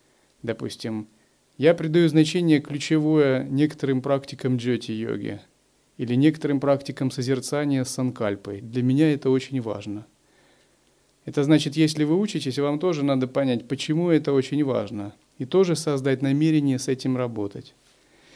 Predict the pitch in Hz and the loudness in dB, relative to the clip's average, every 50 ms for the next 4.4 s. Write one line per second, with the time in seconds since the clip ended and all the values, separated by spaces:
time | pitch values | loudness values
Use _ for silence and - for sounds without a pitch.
0 | - - _ _ - 131 117 120 139 156 165 156 156 147 143 151 156 156 147 143 | -20 -20 _ _ -10 -6 -4 0 4 4 4 4 2 -2 0 2 2 2 4 2
1 | 151 151 147 - 170 165 160 131 113 104 - 113 107 107 - - 170 160 - - | 2 0 0 -2 -4 -4 -2 -4 -4 -6 -8 -8 -8 -8 -8 -8 -8 -8 -6 -6
2 | 156 151 143 127 117 117 107 104 107 101 101 101 104 110 113 123 131 139 147 156 | -4 -4 -2 -4 -4 -6 -8 -6 -6 -6 -6 -6 -8 -8 -4 -2 0 2 2 2
3 | 165 180 214 226 214 214 - 147 139 139 139 135 127 120 123 139 151 147 - 127 | 4 4 4 4 4 2 -4 -4 0 2 2 2 2 2 2 0 0 -2 -4 -6
4 | 110 104 104 107 113 113 - | -6 -6 -6 -8 -12 -14 -16